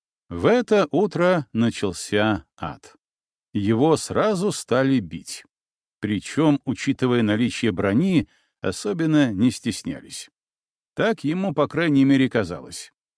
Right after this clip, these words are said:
Теория шла в процессе, когда он уже не мог стоять на ногах.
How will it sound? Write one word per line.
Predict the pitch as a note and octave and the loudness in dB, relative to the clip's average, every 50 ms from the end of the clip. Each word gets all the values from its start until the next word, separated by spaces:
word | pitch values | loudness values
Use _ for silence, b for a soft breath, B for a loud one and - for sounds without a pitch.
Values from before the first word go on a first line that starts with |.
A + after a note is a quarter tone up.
| _ _ _ _ _ _ _ _ _ _ _ _ _ - | _ _ _ _ _ _ _ _ _ _ _ _ _ -10
Теория | - - B2+ F#3 A#3 A#3+ A#3 A3 G3 | -2 0 2 4 4 4 2 2 0
шла | - - - D#3+ A3 F#3+ | 0 -2 -2 0 0 0
в | - | 0
процессе, | - B2 B2+ A#2 - - F3 G3 F3+ - - - D#3 | 0 0 0 0 0 0 -2 -2 -2 -2 0 -2 -2
когда | C#3 - B2+ A#2 G#2 G2 C3+ C#3+ C#3+ | 0 0 0 0 0 2 2 2 2
он | - C#3+ D3 C#3+ | 2 2 2 2
уже | C#3 B2 G2+ B2+ C#3 | 2 2 2 2 2
не | B2 A#2 A#2+ A2+ | 4 4 4 4
мог | G#2+ A2+ A2+ F#2+ F#2+ | 4 4 4 2 2
стоять | - - - G2+ F2+ F2 A2+ A#2+ A2+ - - | -2 -6 -6 -4 -2 0 2 2 0 0 -2
на | A2 G2+ | -2 -2
ногах. | F#2 F2 E2 D2 - - - - _ _ | -2 -2 -4 -8 -14 -18 -20 -20 _ _